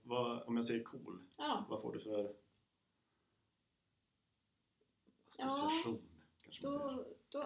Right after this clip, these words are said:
Speaker 2: associerar jag nog till en, en patient som är inlagd på sjukhus och som har syrgas på grimma i näsan. Och, eh, ja, men jag, jag tänker nog på en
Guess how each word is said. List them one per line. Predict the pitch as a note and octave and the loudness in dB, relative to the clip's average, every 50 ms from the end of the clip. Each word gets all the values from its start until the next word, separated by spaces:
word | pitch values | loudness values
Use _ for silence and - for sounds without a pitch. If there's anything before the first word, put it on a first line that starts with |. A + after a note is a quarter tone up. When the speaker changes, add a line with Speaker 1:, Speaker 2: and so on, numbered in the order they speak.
| - - - | -4 -4 -6
Speaker 2:
associerar | D4+ D4+ - D4+ D4+ D4 - D4+ D4 D4 C#4+ C#4+ C#4 C4+ | -8 -6 -6 -4 -4 -2 -2 -2 -2 0 2 2 2 2
jag | C4+ C4+ C4 | 4 4 6
nog | C4 B3+ B3+ B3+ B3 A#3+ A#3+ A#3 - - - - - - - - - _ | 6 8 8 8 6 4 2 0 -2 -4 -10 -14 -16 -16 -18 -20 -20 _
till | - B3 C4 - - - - | -8 -6 -6 -6 -6 -8 -8
en, | - A#3+ A#3+ A#3 A#3 A#3 A#3+ A#3+ A#3+ A#3 - - - _ _ _ _ _ | -4 -2 -2 -2 -2 -2 -4 -4 -4 -4 -6 -8 -18 _ _ _ _ _
en | - B3+ B3 | -2 0 0
patient | C4+ - - C4 B3+ D4 D4+ D#4 D#4 D4+ C#4+ C#4 C#4 - - - _ - - - - - - | 0 0 -2 0 0 2 2 4 4 4 2 0 -2 -4 -10 -20 _ -16 -16 -16 -16 -16 -12
som | - - B3 A#3+ A#3 | -8 -4 -2 0 0
är | A3+ | 2
inlagd | A3+ A3+ A3 G#3+ A3+ A3 G#3+ - | 2 2 2 2 2 0 -2 -4
på | G#3+ | -4
sjukhus | - - A#3+ A3+ A#3 - - - G#3+ - - - - - - - - - - - | -4 -2 -2 -2 -2 -2 -2 -2 -2 -2 -2 -4 -4 -4 -6 -8 -12 -12 -10 -6
och | A#3+ A#3 | -4 -2
som | A#3+ G#3+ G#3+ G#3+ A3+ | -2 0 0 0 0
har | A#3 A3 G#3+ G#3 G#3+ | 0 0 0 0 -2
syrgas | - - - A3 A3 G#3+ G#3 - - A3 A3 - | -4 -4 -4 0 2 2 2 2 0 -4 -4 -4
på | - G#3+ | -6 -4
grimma | G#3 G#3 G#3 A3+ A#3 A#3+ A3 | -2 -2 -2 -2 -2 -4 -4
i | |
näsan. | A3 A3+ B3 A#3+ A#3+ A#3+ - - C4+ A#3+ A#3+ - C4 B3+ B3+ B3 - - _ _ _ _ _ - | -4 -4 -4 -4 -6 -6 -6 -4 -4 -4 -2 0 0 2 2 0 -2 -8 _ _ _ _ _ -10
Och, | A#3+ A#3+ - - _ - - | -10 -10 -10 -14 _ -6 -2
eh, | - A3 A3 A3 G#3+ A3 - - - - _ - _ - | 0 2 2 2 0 -2 -4 -10 -12 -16 _ -20 _ -16
ja, | - B3 | -6 -2
men | B3+ B3+ | 2 2
jag, | B3+ B3+ - - - - | 2 2 0 -6 -8 -6
jag | C4 B3+ | -6 -4
tänker | - C4+ B3 B3 G#3+ G#3 | -2 -4 -4 -4 -4 -6
nog | G3+ G3 - | -6 -6 -6
på | A3 A3+ | -6 -4
en | G#3+ G#3+ G#3 - - - | -4 -4 -4 -6 -8 -14